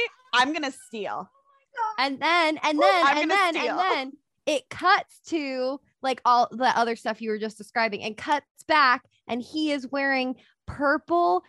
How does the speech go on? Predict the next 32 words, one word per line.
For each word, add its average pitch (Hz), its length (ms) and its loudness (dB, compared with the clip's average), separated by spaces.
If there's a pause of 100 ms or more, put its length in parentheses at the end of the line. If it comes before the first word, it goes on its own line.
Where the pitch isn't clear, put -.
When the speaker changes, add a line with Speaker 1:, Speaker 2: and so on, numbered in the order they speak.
Speaker 2:
sheer 262 760 -4 (160)
lingerie 208 1160 2
Speaker 1:
Oh, 523 240 4 (100)
I - 100 4
Speaker 2:
as 571 80 6
she's - 100 -4
Speaker 1:
forgot 554 200 6
about 508 320 4 (300)
Speaker 2:
squeezing 320 200 2
the 285 60 2
Speaker 1:
that. 233 240 4
<laughs> 262 80 4
Speaker 2:
ever-loving 302 640 2 (160)
shit 262 540 0
out 262 180 2
of 262 100 -2
his 254 320 -4
nipple 240 680 -2
with 220 240 -4
this 220 200 -4
clamp. 226 640 -2 (320)
And 277 160 -2
what 320 140 2
is 339 100 -6
he 370 140 0
screaming? 302 840 -6 (840)
Speaker 1:
Uh, 254 340 6
she's 277 300 -8
like, 254 280 0 (300)
"Am 269 140 0
I 262 120 0
gonna, 233 560 -8